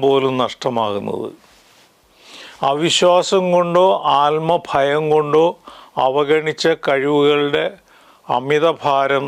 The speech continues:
താങ്ങാനാവാതെയാണ് പലരും ഹൃദയം തകർന്ന് വീഴുന്നത്. എന്തിനാണ് ജീവിതം വിലാപ ഗാ-, ഗീതങ്ങൾ കൊണ്ട് മാത്രം നിറയ്ക്കുന്നത്?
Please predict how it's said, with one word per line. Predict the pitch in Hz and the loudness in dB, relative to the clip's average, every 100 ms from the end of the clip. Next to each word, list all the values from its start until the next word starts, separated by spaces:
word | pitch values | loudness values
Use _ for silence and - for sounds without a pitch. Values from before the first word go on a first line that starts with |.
| 143 - | -6 -2
താങ്ങാനാവാതെയാണ് | 127 131 139 147 147 147 139 135 131 131 127 120 120 120 - _ _ _ _ _ _ - | -2 -2 -2 -2 0 0 0 0 0 0 0 0 -2 -4 -8 _ _ _ _ _ _ -4
പലരും | 131 131 127 131 147 190 _ - | -2 -2 -2 -4 -8 -16 _ -4
ഹൃദയം | 143 127 143 156 143 | 0 2 2 2 0
തകർന്ന് | 135 127 123 123 - 117 | 0 0 0 -2 -2 0
വീഴുന്നത്. | 113 113 110 104 104 - _ - _ _ _ _ _ _ _ _ - _ _ - - - - 147 | 0 0 -2 -4 -6 -8 _ -20 _ _ _ _ _ _ _ _ -20 _ _ -20 -20 -16 -2 0
എന്തിനാണ് | 143 160 190 190 190 190 202 202 - 494 - - 175 135 131 | 0 0 2 2 2 2 0 -2 -6 -14 -20 -18 -14 -8 -2
ജീവിതം | 151 160 160 165 170 170 175 180 202 _ _ _ _ _ _ 156 | 2 4 4 4 4 2 0 -4 -12 _ _ _ _ _ _ -6
വിലാപ | 131 135 135 139 143 160 160 175 151 | -2 0 2 2 2 2 2 0 2
ഗാ-, | 147 143 170 139 | 2 2 0 -2
ഗീതങ്ങൾ | 139 147 156 151 147 | 2 2 2 0 0
കൊണ്ട് | 147 139 139 131 | 0 0 -2 0
മാത്രം | 127 127 143 139 135 | 0 -2 -4 -2 -2
നിറയ്ക്കുന്നത്? | 127 120 - 117 117 110 | -2 -4 -4 -4 -4 -4